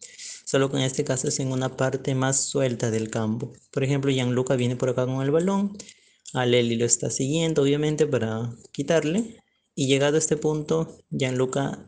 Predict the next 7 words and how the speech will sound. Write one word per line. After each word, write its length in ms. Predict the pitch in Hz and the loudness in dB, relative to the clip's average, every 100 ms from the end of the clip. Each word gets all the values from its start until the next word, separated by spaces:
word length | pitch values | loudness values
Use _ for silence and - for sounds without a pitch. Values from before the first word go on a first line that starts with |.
| _ - | _ 0
patea 360 | 131 - 170 | 0 2 2
el 100 | 151 | 4
balón 400 | 131 127 175 240 - - - - | 4 2 0 -2 -6 -20 -14 -6
y 120 | 135 | -2
que 100 | 131 | 2
le 140 | 123 | 4
regrese. 560 | 120 110 110 - 123 | 4 2 -2 -6 -10